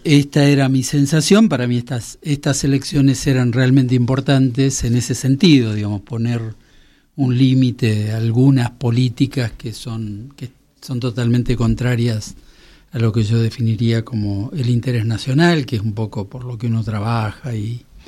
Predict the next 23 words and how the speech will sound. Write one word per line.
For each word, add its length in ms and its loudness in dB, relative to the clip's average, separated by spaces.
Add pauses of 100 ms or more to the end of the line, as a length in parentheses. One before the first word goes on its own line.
(380)
y 120 0
viene 380 2
luchando 500 2
desde 160 0
hace 220 -4
tiempo, 380 2
más 240 -2
allá 160 -2
de 100 0
cualquier 420 -4
opción 320 -2
política. 580 2 (1600)
Y 100 0
sentía 380 4
que 100 2
estas 340 -2
elecciones 520 2
eran 140 2
muy 120 4
importantes 580 -2
en 80 0
ese 200 -4
sentido, 640 2